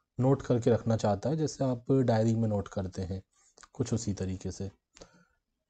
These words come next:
ठीक है, तो अभी इसने कोई भी यहाँ पे नोट्स नहीं डाले हैं, तो यहाँ पे ये ज़ीरो आ रहा है।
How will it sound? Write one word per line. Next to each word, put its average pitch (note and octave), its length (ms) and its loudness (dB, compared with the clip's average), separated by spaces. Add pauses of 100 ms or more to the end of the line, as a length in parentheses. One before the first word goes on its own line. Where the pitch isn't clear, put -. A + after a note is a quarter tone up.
(320)
ठीक C3+ 160 4
है, C3 100 6
तो B2+ 100 0
अभी B2 160 4
इसने C#3+ 240 2
कोई B2+ 240 4
भी C3 140 4
यहाँ A#2 180 2
पे A#2+ 120 -2
नोट्स A2 360 0
नहीं A#2 180 2
डाले A#2+ 260 4
हैं, B2+ 140 -2
तो C3 120 -2
यहाँ G#2 200 0
पे G2+ 140 -2
ये G#2 140 2
ज़ीरो G#2 280 2
आ A#2+ 120 4
रहा A#2+ 140 0
है। - 80 -8